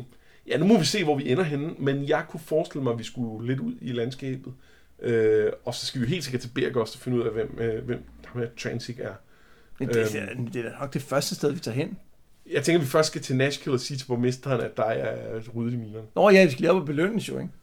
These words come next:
Speaker 1: Præcis.
Speaker 2: Ja, fordi at Bartor er jo en good guy, øh, men, men samtidig så, øh, skal han have de X P.
Speaker 1: Det skal han.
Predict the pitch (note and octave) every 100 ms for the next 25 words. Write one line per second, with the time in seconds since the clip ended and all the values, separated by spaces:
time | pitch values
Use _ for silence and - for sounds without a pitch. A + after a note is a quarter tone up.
0 | - - - - - C3 - - E3 D3
1 | D#3 E3 C3+ C3+ - D3+ F#3 G3+ D#3 D3+
2 | F#3 D#3+ D3+ D#3+ E3 C#3 B2+ C3 - -
3 | - - - - - C#3+ D3+ C#3+ C#3 C3+
4 | - C#3 C3 A#2+ D3 D#3+ - F3+ C3 E3
5 | D#3 C#3 C3+ C3+ - - - - - -
6 | - _ - D#3+ E3+ E3 D#3+ F3+ C3+ -
7 | - - - _ - - - - - -
8 | - - - - F#3+ C#3 G#2+ F#2+